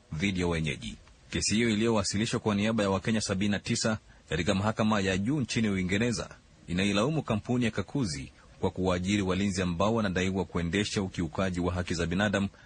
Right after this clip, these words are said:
tangu mwaka elfu mbili na tisa, ukiwemo mauaji, ubakaji, kuwashambulia watu na kuwaweka kizuizini kinyume na sheria. Kesi hiyo pia inaungwa mkono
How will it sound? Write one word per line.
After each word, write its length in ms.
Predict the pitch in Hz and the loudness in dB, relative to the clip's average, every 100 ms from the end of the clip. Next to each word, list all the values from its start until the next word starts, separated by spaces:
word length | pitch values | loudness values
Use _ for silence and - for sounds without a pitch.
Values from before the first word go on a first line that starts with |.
| - | -8
tangu 240 | - 107 98 | 0 2 2
mwaka 380 | 107 107 107 98 | 0 2 0 0
elfu 180 | 98 - | -2 0
mbili 220 | 95 104 | 0 0
na 140 | 104 95 | 0 0
tisa, 440 | 113 110 - 104 - - - - | 0 0 -2 -4 -12 -20 -20 -14
ukiwemo 400 | - 92 101 98 | -4 0 2 2
mauaji, 600 | 92 90 113 113 107 101 - - | 2 2 2 2 0 -2 -6 -12
ubakaji, 720 | 143 143 - 117 110 107 104 - - - | -6 -4 -2 0 0 0 -2 -8 -20 -12
kuwashambulia 580 | - 85 98 92 101 120 | -6 0 0 2 2 2
watu 380 | 113 139 127 120 - - | 2 0 0 -2 -6 -16
na 120 | - 78 | -10 -6
kuwaweka 420 | - 92 117 120 | 0 2 2 -2
kizuizini 600 | - 92 95 92 147 123 | -4 -4 -2 0 0 0
kinyume 340 | 107 110 107 | 0 2 2
na 60 | 95 | 0
sheria. 380 | - 113 98 - - - | 0 0 0 -4 -10 -10
Kesi 260 | - 98 104 | -4 -2 0
hiyo 140 | 117 | 0
pia 340 | 113 151 156 139 - - - | 0 0 0 0 -4 -20 -10
inaungwa 360 | 78 82 95 | -6 -2 0
mkono 460 | 92 - 117 120 110 | -2 0 0 2 0